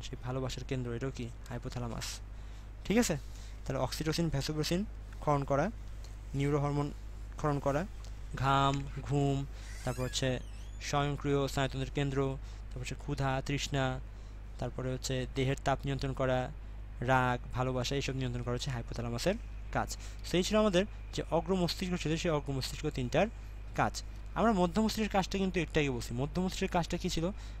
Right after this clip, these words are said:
মধ্য মস্তিষ্ক কোথায় অবস্থান করে? অগ্র মস্তিষ্ক আর পশ্চাৎ মস্তিষ্কের মাঝখানে অবস্থান করে হচ্ছে মধ্য মস্তিষ্ক।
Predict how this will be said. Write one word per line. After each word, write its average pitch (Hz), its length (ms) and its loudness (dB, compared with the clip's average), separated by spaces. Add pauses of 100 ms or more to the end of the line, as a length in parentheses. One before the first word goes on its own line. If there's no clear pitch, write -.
(160)
মধ্য 214 240 4
মস্তিষ্ক 226 280 4
কোথায় 196 240 6
অবস্থান 123 280 0
করে? 110 200 0 (140)
অগ্র 156 240 4
মস্তিষ্ক 151 520 2 (500)
আর 143 220 4 (720)
পশ্চাৎ 190 380 2
মস্তিষ্কের 147 480 2 (640)
মাঝখানে 160 420 2 (840)
অবস্থান 127 260 -4
করে 139 80 2
হচ্ছে 175 160 2
মধ্য 127 320 0
মস্তিষ্ক। - 320 -4